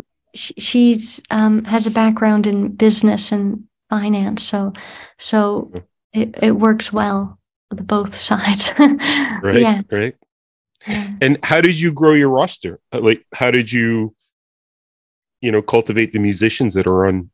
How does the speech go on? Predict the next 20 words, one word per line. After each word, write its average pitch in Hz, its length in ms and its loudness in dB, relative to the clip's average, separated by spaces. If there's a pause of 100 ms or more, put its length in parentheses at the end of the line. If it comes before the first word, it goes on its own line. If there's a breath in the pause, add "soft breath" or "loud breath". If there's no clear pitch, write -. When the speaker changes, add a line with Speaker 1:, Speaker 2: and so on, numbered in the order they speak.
(120)
Speaker 2:
on 92 160 -2
your 90 100 0
label? 98 280 -2
Speaker 1:
Um, 330 400 -2 (1400)
yeah, 302 200 -4
our, 277 400 0
our 262 160 0
roster 294 500 -2
is 233 140 -2
very 269 360 2
eclectic. 233 840 -2 (420 loud breath)
We, 240 500 0 (340)
we 247 200 0
don't, 262 460 0 (920)
you 254 100 0
know, 254 120 0
we're 240 120 2
not 254 220 0
genre 240 400 2
specific, 226 840 0